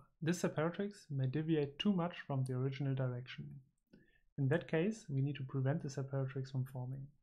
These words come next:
We achieve this by requiring this arc to be quantized to at least one as well. This way,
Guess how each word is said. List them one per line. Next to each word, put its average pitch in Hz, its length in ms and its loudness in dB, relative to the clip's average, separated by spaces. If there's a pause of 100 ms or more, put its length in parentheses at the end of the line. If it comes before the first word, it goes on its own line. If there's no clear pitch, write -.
(800)
We 135 100 4
achieve 190 360 2
this 247 300 -2 (280)
by 139 60 0
requiring 143 720 2
this 147 220 -4
arc 135 280 -4
to 135 80 -2
be 131 120 0
quantized 131 420 -2
to 135 80 0
at 131 100 -2
least 127 240 -4
one 127 220 0
as 127 160 -6
well. 131 200 -4 (880)
This 180 220 2
way, 160 320 2